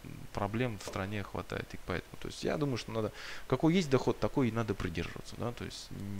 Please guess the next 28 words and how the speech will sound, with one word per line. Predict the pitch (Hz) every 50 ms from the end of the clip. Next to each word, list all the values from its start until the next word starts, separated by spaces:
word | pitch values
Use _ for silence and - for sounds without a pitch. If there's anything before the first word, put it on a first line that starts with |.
| 98 98
б-, | 110
без | 107 110 131 139 127
лишней | 120 113 - - 107
необходимости | 104 101 - - 117 113 143 160 143 120 - -
доллары | 98 113 117 104 95 92
не | 87 95 113 123
менять, | 113 104 95 85 80 80 - -
держите | 98 98 123 135 131 - 107
их | 95 - -
на | - 90 90 90
валютных | 95 113 143 175 - 156 135 -
счетах, | - - - - 123 120 117 - - - - - - - - -
да | - 113
хоть | - 135 - -
на | 104
электронных | 104 95 - - 113 104 104
кошельках, | - - - - - - 107 - -
если | 104 - - 90 92
их, | - - - -
их | - - -
там | - 90 90
немного. | 90 85 82 78 - - - - - - - - - - - - - - - - - - - - - - - - - - - - - - - - - -
Всё, | - - 180 165 131 - - -
ну | 165 196
и | 185
в | 156
чате | - - 170 156 - 139 120
на | 120 123 120 120 120 120 117 120 117 113 113 110 107 104